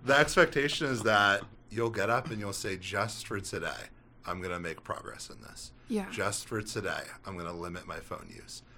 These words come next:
Speaker 1: Just
Speaker 2: Mm-hmm.
Speaker 1: for today, I'm gonna overcome whatever challenge you're facing." 'Cause it is one day at a time, right? We don't get to be disciples in, like,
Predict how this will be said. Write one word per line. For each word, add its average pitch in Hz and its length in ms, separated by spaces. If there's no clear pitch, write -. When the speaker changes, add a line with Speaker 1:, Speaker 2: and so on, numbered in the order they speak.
Speaker 1:
Just 196 300
Speaker 2:
Mm-hmm. - 80
Speaker 1:
for 110 80
today, 90 460
I'm 90 140
gonna 82 220
overcome 85 880
whatever 85 420
challenge 82 540
you're 85 100
facing." - 480
'Cause - 100
it 131 120
is 151 180
one 127 180
day 127 120
at 120 100
a - 20
time, 113 320
right? 101 240
We 101 140
don't 110 220
get 110 240
to 110 100
be 95 200
disciples 90 640
in, 87 140
like, 82 240